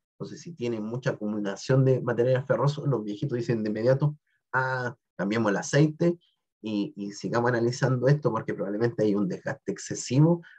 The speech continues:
al interior de los engranajes planetarios que nos va a traer un problema". Entonces, dejemos esto, ahora ya no,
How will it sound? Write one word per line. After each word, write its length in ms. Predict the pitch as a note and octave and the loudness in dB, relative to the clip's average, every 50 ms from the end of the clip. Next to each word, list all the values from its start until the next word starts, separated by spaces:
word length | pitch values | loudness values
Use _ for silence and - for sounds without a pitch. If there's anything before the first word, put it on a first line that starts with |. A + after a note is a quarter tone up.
| _ - | _ -2
al 100 | G#2 G#2+ | 0 0
interior 720 | A2+ A#2 A2 G#2+ - G#2 G2+ A2 A#2+ B2 B2+ C3 B2+ C3 | 2 0 0 0 0 0 2 4 4 6 6 6 4 4
de 120 | C3 A#2+ A#2+ | 2 2 2
los 140 | A2+ A2+ A#2 | 2 2 0
engranajes 720 | A2 A2 G#2+ A2 A#2 A#2 A#2 A#2 A#2 C3+ - D3+ D3 - | 0 -2 -2 -2 -2 -4 -4 -2 -4 -2 0 0 -2 0
planetarios 640 | - A#2 A#2 A#2+ G#2+ G#2 C3+ D3 D#3+ F3+ G3 G3+ - - _ _ _ _ _ _ _ _ _ | 0 2 2 2 2 2 2 4 4 4 4 2 0 -8 _ _ _ _ _ _ _ _ _
que 140 | G#2+ G#2+ G#2+ | -2 -2 0
nos 180 | A2 G#2+ F#2+ | 0 -2 -2
va 160 | F#2 G#2 A2+ | -2 -2 -2
a 40 | A#2 | -2
traer 300 | - A2+ A#2 A2 G#2+ A#2 | -2 0 -2 0 0 0
un 120 | A#2+ A#2 - | 0 0 0
problema". 300 | C#3+ C3+ C#3+ E3 G3+ F#3+ | 2 2 4 2 2 0
Entonces, 400 | - - A#2 A#2 - - A#2 - - _ _ _ _ _ _ _ _ _ _ _ _ _ _ _ _ _ _ | -4 -8 -8 -6 -4 -6 -6 -6 -10 _ _ _ _ _ _ _ _ _ _ _ _ _ _ _ _ _ _
dejemos 440 | - E3+ D3+ - - C#3 D#3 E3 E3 | -16 -16 -4 2 4 6 6 8 6
esto, 340 | E3+ E3+ - - G#3+ G#3 - _ _ _ _ _ | 4 4 2 2 0 0 -2 _ _ _ _ _
ahora 260 | - F#2 G2+ G#2 G2 G2 | 0 2 4 4 4 2
ya 240 | F#2 F#2+ G#2 G#2 | 0 0 0 0
no, 160 | G#2+ G2+ G2 | 2 0 -2